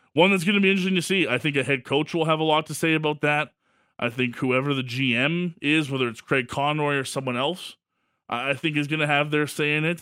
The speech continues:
I, I do think we'll see a captain for this team sooner than later, but as of today, do I know who that person is?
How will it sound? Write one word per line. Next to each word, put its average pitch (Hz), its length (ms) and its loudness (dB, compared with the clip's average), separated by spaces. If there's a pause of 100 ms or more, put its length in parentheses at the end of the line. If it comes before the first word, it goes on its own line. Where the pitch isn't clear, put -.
I, 123 360 -2
I 156 120 4
do 143 320 2
think 165 260 0
we'll 139 140 2
see 156 240 0
a 147 40 0
captain 160 480 -2
for 131 160 -4
this 120 200 -2
team 127 460 0 (580)
sooner 160 400 2
than 127 200 2
later, 123 520 2 (880)
but 123 220 0
as 139 240 4
of 139 80 -2
today, 139 320 4
do 143 200 2
I 123 120 4
know 131 300 2
who 131 180 0
that 127 220 0
person 135 360 -2
is? 180 480 -4